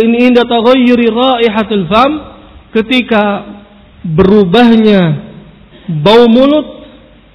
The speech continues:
dikarenakan seseorang banyak makan, au ghairiha, ataupun yang lainnya.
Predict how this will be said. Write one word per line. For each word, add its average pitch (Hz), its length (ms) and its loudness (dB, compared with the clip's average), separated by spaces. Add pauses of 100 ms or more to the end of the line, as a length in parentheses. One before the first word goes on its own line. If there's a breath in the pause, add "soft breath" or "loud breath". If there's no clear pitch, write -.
(540)
dikarenakan 185 600 -2 (120)
seseorang 160 500 -4
banyak 160 320 -6
makan, 214 540 -10 (960)
au 202 260 4
ghairiha, 202 480 2
ataupun 202 300 -4
yang 185 180 0
lainnya. 156 480 -2